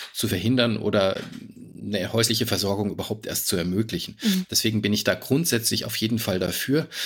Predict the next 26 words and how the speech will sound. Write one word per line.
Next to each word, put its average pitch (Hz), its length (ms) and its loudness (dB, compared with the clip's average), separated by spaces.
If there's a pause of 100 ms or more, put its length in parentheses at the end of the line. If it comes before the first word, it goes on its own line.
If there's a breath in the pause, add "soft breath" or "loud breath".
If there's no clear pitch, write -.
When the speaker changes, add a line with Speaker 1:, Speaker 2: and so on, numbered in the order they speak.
(160 loud breath)
Speaker 1:
Wir 101 100 2
müssen 107 240 2
in 104 80 0
der 101 120 2
aktuellen 104 360 0
Situation 98 540 0
uns 104 180 -2
nur 107 100 4
überlegen, 101 420 2
wie 95 140 -2
wir 90 60 0
da 85 100 0
hinkommen. 113 720 0 (320 loud breath)
Und - 180 -6
ich - 140 -2
glaube, 101 520 2
wir 87 180 -2
haben 120 320 2
grundsätzlich 113 640 0
einen, 107 340 0
einen 107 120 -2
großen 107 380 -2
Pflegemangel. 101 600 2
Wir 90 140 0
haben 101 300 0 (260)
auch - 320 0